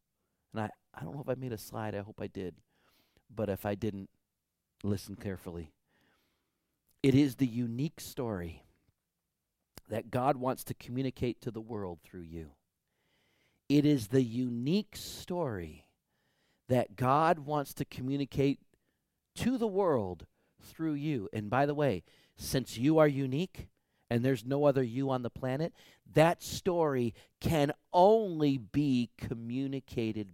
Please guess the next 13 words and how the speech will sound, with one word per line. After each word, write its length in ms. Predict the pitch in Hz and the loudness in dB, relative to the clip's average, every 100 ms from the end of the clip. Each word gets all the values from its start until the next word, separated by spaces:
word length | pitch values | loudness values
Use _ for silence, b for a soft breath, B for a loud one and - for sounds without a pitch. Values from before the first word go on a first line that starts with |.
| - | -6
by 340 | 92 85 87 78 | -6 -4 -10 -12
you 280 | 78 73 73 _ _ _ _ _ _ _ _ _ _ _ _ _ _ _ | -16 -20 -20 _ _ _ _ _ _ _ _ _ _ _ _ _ _ _
and 160 | 98 98 | -8 -8
nobody 400 | 90 82 85 92 | -8 -12 -10 -8
else, 500 | 85 73 - - - _ _ _ _ _ _ _ _ _ _ _ _ _ - | -8 -10 -18 -20 -20 _ _ _ _ _ _ _ _ _ _ _ _ _ -16
because 360 | 95 107 87 | -12 -10 -10
you're 200 | 85 101 | -8 -8
the 180 | 92 95 | -6 -6
only 240 | 95 92 92 | -6 -8 -14
you 380 | 85 101 120 135 _ _ _ _ _ | -12 -12 -12 -16 _ _ _ _ _
on 140 | 107 110 | -12 -12
the 60 | |
planet. 400 | 113 - - - | -12 -18 -20 -20